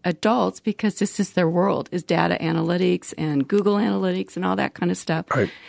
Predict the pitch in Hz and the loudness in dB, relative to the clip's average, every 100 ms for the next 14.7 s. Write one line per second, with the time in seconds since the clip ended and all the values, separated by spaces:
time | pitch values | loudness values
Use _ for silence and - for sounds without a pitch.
0 | - - 226 233 - - - 320 359 220 | -2 2 4 2 -2 0 6 8 8 4
1 | 190 190 - 247 233 - 269 247 220 190 | 2 -2 -2 0 0 0 -2 0 0 0
2 | 175 240 269 220 185 - 208 208 208 185 | 2 4 4 0 -2 0 0 0 -2 0
3 | 165 - _ _ 214 247 190 190 - - | -2 -4 _ _ 4 4 4 -2 -6 -8
4 | _ _ _ _ - 214 185 208 190 185 | _ _ _ _ 2 2 4 2 4 2
5 | - - 208 226 - 175 170 175 - 190 | 0 0 0 0 -4 -2 -2 -2 -6 -2
6 | 202 - 185 202 220 - - 180 - 156 | -2 -2 0 2 2 0 -2 0 -2 0
7 | 165 180 175 175 165 180 175 165 - - | 2 4 2 0 -2 0 0 0 -2 -2
8 | 196 170 - 180 - 170 165 156 - - | -2 -2 -2 -2 0 0 0 0 -2 0
9 | 240 208 196 - 175 160 160 - 240 208 | 2 2 0 -2 -2 0 -2 -2 -2 0
10 | 123 - _ _ _ _ _ - 147 131 | -2 -4 _ _ _ _ _ 6 6 8
11 | 113 - 135 127 - 143 131 160 147 131 | 2 0 0 2 0 0 4 4 4 2
12 | 135 135 123 117 - - 156 180 - 110 | -2 0 0 0 -4 2 4 4 2 0
13 | 107 - _ _ 120 107 104 98 117 131 | -2 -6 _ _ -6 -4 -2 2 4 4
14 | 120 107 101 107 127 127 107 | 2 0 -2 0 2 2 -2